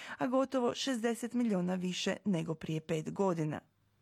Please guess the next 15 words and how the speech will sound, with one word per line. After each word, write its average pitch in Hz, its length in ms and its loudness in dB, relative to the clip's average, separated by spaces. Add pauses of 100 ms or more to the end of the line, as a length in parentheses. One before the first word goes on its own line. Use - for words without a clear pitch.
(640)
Milijarde 220 500 4
ljudi 226 320 2
ne 233 180 4
mogu 208 220 0
jesti 196 400 0
zdravu 180 420 0
i - 60 -2
hranjivu 170 500 0
tra-, 208 440 2
hranu 214 500 2 (300)
zbog 220 320 0
visokih 190 600 -2
cijena 254 460 2
i 285 80 2
nedostupnosti. 240 960 -2